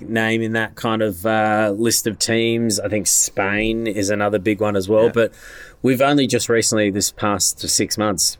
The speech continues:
Speaker 1: beaten a few of these sides that are the big names for this
Speaker 2: Yeah,
Speaker 1: draw,
Speaker 2: but
Speaker 1: or some
Speaker 2: some of
Speaker 1: of the
Speaker 2: them didn't
Speaker 1: draw.
Speaker 2: have any players in their teams. But anyway,
Speaker 1: I'll still
Speaker 2: yeah.
Speaker 1: take the win, Dan.
Speaker 2: Yeah, yeah, yeah. Hey, did you see that article I sent of the goalie in Chile,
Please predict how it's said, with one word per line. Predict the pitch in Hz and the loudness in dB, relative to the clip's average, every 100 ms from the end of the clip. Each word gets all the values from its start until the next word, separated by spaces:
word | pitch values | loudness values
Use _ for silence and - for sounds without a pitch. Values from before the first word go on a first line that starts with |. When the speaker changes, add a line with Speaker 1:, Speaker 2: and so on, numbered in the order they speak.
| - | -2
Speaker 1:
beaten | 110 107 98 87 78 | 0 0 -4 -6 -6
a | 101 | -4
few | 113 | 0
of | 107 | 2
these | 98 87 | 2 2
sides | - 95 98 85 | 0 2 0 2
that | 98 | 0
are | 92 92 | 2 0
the | |
big | 82 92 | 0 -2
names | 90 90 92 85 85 - - 113 | 0 -2 -2 -2 -2 -4 -6 -10
for | 107 95 | -2 -2
this | 87 | 0
Speaker 2:
Yeah, | 120 101 | 0 2
Speaker 1:
draw, | 95 | 2
Speaker 2:
but | 92 | 4
Speaker 1:
or | 110 101 | 2 2
some | - 98 | 0 0
Speaker 2:
some | 151 90 | 0 0
of | |
Speaker 1:
of | 90 | -2
the | |
Speaker 2:
them | 139 | -2
didn't | 185 - 82 | -2 -2 -2
Speaker 1:
draw. | 113 | -4
Speaker 2:
have | 107 | -4
any | 107 98 | -4 -6
players | - 98 98 98 101 | -4 -2 0 -2 -4
in | |
their | 98 90 | -6 -6
teams. | 95 87 90 | -6 -10 -8
But | 98 98 | -4 0
anyway, | 98 95 87 | 0 0 0
Speaker 1:
I'll | 135 | 0
still | - - | 0 0
Speaker 2:
yeah. | - | 2
Speaker 1:
take | 156 143 143 | 2 0 2
the | 139 | 2
win, | 139 139 139 | 4 2 2
Dan. | 127 127 120 123 | 2 2 2 2
Speaker 2:
Yeah, | 120 139 | 2 2
yeah, | 123 123 | 2 2
yeah. | 127 120 - - - | 4 2 -2 -10 -4
Hey, | 165 | -2
did | 170 160 | -2 -4
you | |
see | 170 - 175 | -2 2 2
that | 190 190 | 2 0
article | 131 127 131 151 135 | 0 0 0 2 0
I | |
sent | 117 135 123 | 0 -4 -4
of | 127 113 | -2 -4
the | 95 110 107 95 | -2 -2 -2 -2
goalie | 113 107 110 113 117 | 0 2 2 0 -2
in | 110 110 | -6 -10
Chile, | - - 117 113 98 107 | -6 -2 0 0 0 -4